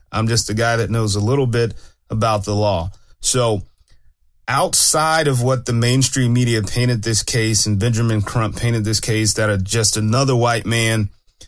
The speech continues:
killing a black man, I think this problem for this shooting was way bigger. I think that it could have been solved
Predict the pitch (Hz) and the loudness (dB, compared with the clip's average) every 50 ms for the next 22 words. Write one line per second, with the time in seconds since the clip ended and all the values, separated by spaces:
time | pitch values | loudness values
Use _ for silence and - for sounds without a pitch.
0 | _ _ _ _ - - - 147 143 139 135 131 127 120 120 - - - _ - | _ _ _ _ -6 -2 0 2 2 2 2 2 0 0 -2 -6 -12 -10 _ -4
1 | 107 101 110 127 131 127 123 123 - 110 110 104 101 104 104 101 101 101 - - | -2 0 0 2 2 2 0 0 0 0 0 0 2 2 0 0 0 -2 -6 -10
2 | - _ _ _ _ - - 120 139 147 143 123 135 117 - - - 139 135 135 | -18 _ _ _ _ -6 -4 -2 0 0 2 2 2 0 0 0 0 0 2 2
3 | 135 135 135 131 123 110 107 - - _ _ _ - - - 117 113 110 165 208 | 2 2 2 2 0 -2 -4 -8 -14 _ _ _ -14 -8 -4 -2 0 2 2 2
4 | 214 - - - 131 123 120 117 110 101 95 98 113 117 113 104 98 95 98 107 | 2 2 2 2 2 2 0 0 0 -2 -2 -2 0 0 0 0 -2 -4 -4 -2
5 | 113 123 127 127 131 131 123 113 92 113 104 107 127 127 117 107 98 90 85 - | 0 2 2 2 2 2 0 0 -2 -2 -2 0 0 0 0 0 0 -2 -4 -6
6 | - _ _ _ _ - - 110 110 98 - 127 123 110 120 113 110 110 101 - | -10 _ _ _ _ -6 -4 -2 -2 -2 0 0 0 0 0 0 0 0 -2 -2
7 | - 131 127 123 110 110 120 113 110 101 - - - - - - - 131 117 104 | -2 0 0 2 2 0 0 0 2 2 2 2 2 2 2 2 2 2 2 2
8 | 95 95 95 104 135 190 208 - | 2 2 2 2 0 0 -2 -8